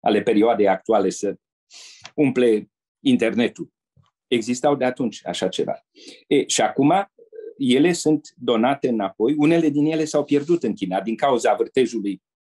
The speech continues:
de experiențe politice și așa mai departe. Și chinezii le redescoperă, se redescoperă pe ei înșiși în aceste interacțiuni culturale. Uh, eram la Seul, la ambasador, și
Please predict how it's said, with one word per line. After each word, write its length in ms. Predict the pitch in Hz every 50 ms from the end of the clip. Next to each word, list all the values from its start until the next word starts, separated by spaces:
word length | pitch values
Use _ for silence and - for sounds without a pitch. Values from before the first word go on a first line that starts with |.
| _ _
de 120 | _ 104 107
experiențe 560 | 98 - - 113 104 107 123 117 - - 92
politice 520 | - 92 98 135 190 185 - 110 - -
și 140 | 214 - -
așa 120 | 143 - 165
mai 100 | 165 147
departe. 480 | 156 156 - 165 - - - 156 - _ _ _ _ _ _ _ _ _ -
Și 100 | - 143
chinezii 340 | 135 139 151 185 190 185 175
le 120 | 160 160
redescoperă, 680 | 147 147 139 143 139 - - - 175 170 - 131 123 120
se 200 | 117 - 170 165
redescoperă 800 | 151 151 147 147 143 - - - 202 196 - 170 151 143 135 -
pe 240 | _ - 127 131 - -
ei 300 | - 156 156 151 135 123
înșiși 560 | - 131 139 139 139 - - 160 165 - - 131
în 100 | 127 123
aceste 560 | 113 110 - - 131 131 - 131 127 123 - _ _ _ _ _
interacțiuni 680 | 147 143 135 135 127 110 110 107 - - - 135 127
culturale. 640 | - - 104 95 - 101 101 107 110 107 - - - _ _ _ _ _ _ _ - _ _ _ _ _ _
Uh, 260 | _ - 117 113 113 110 - _ _ _ _
eram 320 | - 135 139 151 160 160
la 120 | 147 139 135
Seul, 320 | - - 127 139 160 156
la 80 | 143 131
ambasador, 640 | 123 113 117 113 - - 107 110 117 156 175 175
și 460 | - - - - - 131 131 123 -